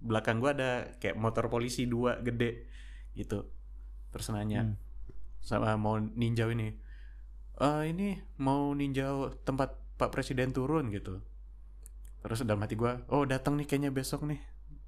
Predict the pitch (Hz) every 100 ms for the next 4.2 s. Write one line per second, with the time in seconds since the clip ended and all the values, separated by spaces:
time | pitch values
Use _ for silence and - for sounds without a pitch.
0 | - 113 113 113 123 131 120 117 131 123
1 | 123 127 - - - - - - 185 -
2 | 113 117 139 123 110 117 - - 107 107
3 | 107 104 101 - 92 92 - - 127 131
4 | 110 104